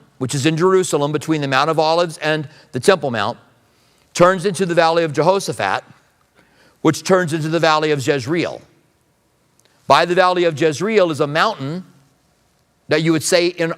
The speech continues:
in Hebrew, Armageddon, Ar-, a Mount Megiddo. That's the Valley of Megiddo, Armageddon.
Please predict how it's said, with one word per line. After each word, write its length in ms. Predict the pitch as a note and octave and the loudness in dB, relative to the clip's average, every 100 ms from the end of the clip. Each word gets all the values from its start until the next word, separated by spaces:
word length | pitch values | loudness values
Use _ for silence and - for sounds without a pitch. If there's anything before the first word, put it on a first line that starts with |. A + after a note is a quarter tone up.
| - | -4
in 220 | D3+ C#3 | -4 -2
Hebrew, 380 | C#3+ A3+ D#3 D#3 - | -2 -2 0 -2 0
Armageddon, 880 | D#3+ E3+ E3+ E3 C3+ E3 D#3 A#2 E2 - _ _ _ - | 0 0 -2 -4 -2 -2 -2 -8 -14 -20 _ _ _ 0
Ar-, 420 | D3 C#3+ D3 C#3+ C#3+ D3 | 2 2 0 -4 -10 -4
a 100 | C#3+ | -4
Mount 460 | C#3+ D3+ E3 F#3 - | -2 0 0 0 -2
Megiddo. 560 | D#3+ C#3+ D3 A2 B1+ - _ _ _ _ _ _ _ _ _ | -2 0 0 -2 -6 -20 _ _ _ _ _ _ _ _ _
That's 360 | C3 D3+ E3+ - | 2 2 0 -2
the 140 | F3 | -2
Valley 720 | C#3 D#3+ F#3 G3+ D3 G#2+ B2 C#3+ _ _ _ C#3+ | 0 2 2 2 0 -4 -10 -14 _ _ _ 2
of 240 | D3+ C3 | 2 2
Megiddo, 520 | C#3 C3+ C#3+ C3 G2+ _ | -6 0 0 0 -2 _
Armageddon. 680 | C#3+ D3+ D3+ C#3 C3+ G2 | -2 0 0 0 0 -2